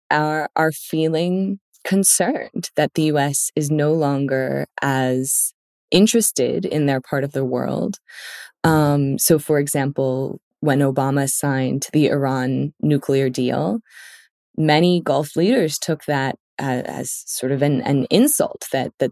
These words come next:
the U S was embracing the Iranian adversary, that, <laughs> that Obama hadn't, um, adequately consulted with them about this. Uh, further,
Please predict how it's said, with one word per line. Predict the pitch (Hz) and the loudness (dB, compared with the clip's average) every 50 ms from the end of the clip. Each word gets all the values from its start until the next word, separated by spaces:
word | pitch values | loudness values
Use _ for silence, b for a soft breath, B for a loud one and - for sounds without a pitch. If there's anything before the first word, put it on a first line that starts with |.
| _ - | _ -4
the | 135 139 | -2 0
U | 135 139 139 | 2 2 2
S | 123 127 127 - - - | 2 0 -2 -4 -6 -4
was | - 135 123 123 117 127 - - - | -4 -2 -2 -2 -2 -4 -6 -2 0
embracing | 143 131 123 131 143 160 165 - - 151 156 151 147 147 147 143 _ _ - | 0 0 2 4 4 4 4 2 0 0 0 0 0 0 -2 -4 _ _ 0
the | 143 151 | 2 2
Iranian | 165 135 135 131 131 131 131 131 127 123 - | 2 2 2 0 0 0 0 0 -2 0 2
adversary, | 180 208 202 196 202 190 - - 185 180 170 170 170 165 160 160 | 2 2 4 2 0 0 2 -2 -2 -2 0 0 0 0 -2 -2
that, | 160 - - - - _ _ | -4 -4 -8 -8 -12 _ _
<laughs> | _ _ _ - | _ _ _ -8
that | 160 156 165 175 | -6 -2 2 4
Obama | 165 180 175 151 147 151 151 147 139 | 4 4 4 2 0 0 0 -2 -2
hadn't, | 135 131 151 139 135 131 131 127 - - - - _ _ _ _ _ _ _ _ _ _ _ _ - | -4 -2 -2 -2 -2 -2 -4 -6 -6 -8 -10 -14 _ _ _ _ _ _ _ _ _ _ _ _ -6
um, | - 156 151 147 139 131 - - 139 151 165 170 _ _ _ _ _ _ - - _ _ - | -2 0 0 0 0 -2 -2 -4 -6 -6 -8 -8 _ _ _ _ _ _ -20 -20 _ _ 2
adequately | 170 165 156 156 - - 147 - - 147 127 | 2 4 4 2 0 -2 -4 -2 -2 -4 -4
consulted | - - 127 - - - 190 208 220 226 220 196 | -4 -4 -6 -4 -2 -2 0 0 0 0 -2 -2
with | 196 202 190 - | -2 -4 -2 -2
them | 202 190 185 | -4 -2 -2
about | 175 185 175 165 170 - _ - | 0 0 0 -2 -2 -4 _ -4
this. | 170 165 160 160 175 175 - - - _ _ _ _ _ _ _ _ _ - - | -4 -4 -2 -4 -6 -6 -8 -10 -10 _ _ _ _ _ _ _ _ _ -4 0
Uh, | 165 160 151 147 - - | 2 2 2 2 0 2
further, | 185 196 202 208 220 196 170 | 4 4 4 4 4 2 2